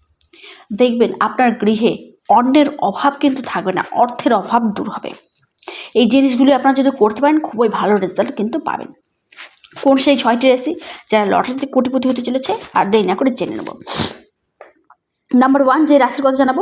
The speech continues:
সে রাশির নাম হচ্ছে আপনার সিংহ রাশি। আপনাদের লটারিতে কোটিপতি হওয়ার গাঢ় প্রবল সম্ভাবনা দেখা দিচ্ছে। ভাগ্যের সাপোর্ট থাকছে, মাতা লক্ষ্মী দেবীর বিশেষ আশীর্বাদ থাকছে। এই সময় আপনারা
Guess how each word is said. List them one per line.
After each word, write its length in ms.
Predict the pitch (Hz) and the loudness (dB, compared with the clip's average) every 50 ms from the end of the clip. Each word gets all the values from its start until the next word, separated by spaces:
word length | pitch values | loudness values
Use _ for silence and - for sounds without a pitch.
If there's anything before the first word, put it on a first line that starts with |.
| - - - - _ _ _ _ _ _ _ _ _ - - _ - | -4 -6 -10 -20 _ _ _ _ _ _ _ _ _ -20 -20 _ -6
সে 80 | - 254 | -2 2
রাশির 260 | 240 240 240 240 233 226 | 2 2 2 2 2 2
নাম 100 | 208 214 226 | 2 2 0
হচ্ছে 160 | 214 190 - - | -4 -6 -4 -4
আপনার 200 | - - 285 392 - - - | -2 0 0 -2 -2 -2 0
সিংহ 180 | - 240 214 180 - - | 2 2 2 2 0 -4
রাশি। 240 | 196 - - - - - - _ _ _ _ - - - - - 220 | -6 -10 -12 -14 -16 -18 -20 _ _ _ _ -20 -18 -8 -2 -2 -2
আপনাদের 340 | 233 - 302 302 302 359 359 359 - - 226 208 202 | 2 2 2 4 4 4 2 2 0 0 0 2 2
লটারিতে 540 | 196 196 240 - 320 330 330 320 330 - - - - _ _ - - | 2 0 0 -2 0 0 0 0 -2 -6 -8 -8 -14 _ _ -2 0
কোটিপতি 480 | 247 254 240 302 302 320 311 330 330 311 - - | 0 2 2 0 0 0 0 2 0 0 0 -2
হওয়ার 280 | - - - 208 240 233 233 - | -6 -4 0 0 0 0 -2 -6
গাঢ় 200 | - - 226 240 240 | -4 -2 -4 -2 -2
প্রবল 240 | 262 254 233 254 240 - | -2 0 0 0 0 -2
সম্ভাবনা 320 | - 175 180 185 196 220 - - | -6 -10 -10 -8 -8 -8 -8 -10
দেখা 180 | - - - - - | -12 -18 -18 -20 -20
দিচ্ছে। 280 | - - _ - - - - _ _ _ _ _ _ _ _ - - - - - - - - - | -20 -20 _ -14 -14 -14 -14 _ _ _ _ _ _ _ _ -20 -20 -20 -20 -20 -20 -14 -10 -8
ভাগ্যের 320 | - 233 214 214 226 220 226 - | -6 -6 -4 -2 -2 -2 -2 -2
সাপোর্ট 260 | - - - 254 247 - 277 | -6 -8 -8 -10 -10 -8 -8
থাকছে, 180 | 277 277 - 311 277 214 | -8 -6 -4 -2 0 0
মাতা 160 | 214 214 208 196 | 0 0 -2 -6
লক্ষ্মী 260 | 196 196 - - - 269 | -6 -10 -10 -10 -8 -6
দেবীর 260 | 277 277 277 285 240 233 220 | -4 -2 -2 -2 -2 -4 -6
বিশেষ 180 | 185 208 214 - - - - - | -8 -10 -12 -12 -10 -8 -8 -8
আশীর্বাদ 300 | - - 262 262 277 269 - | -8 -8 -6 -6 -6 -4 -4
থাকছে। 220 | 285 285 285 - 285 - - - | -6 -6 -4 -6 -6 -6 -4 -6
এই 60 | 220 220 | -6 -4
সময় 200 | - 285 294 294 - - 202 | -2 -2 -2 -2 -2 -4 -4
আপনারা 320 | - - 240 240 269 277 | -4 -4 -4 -2 0 0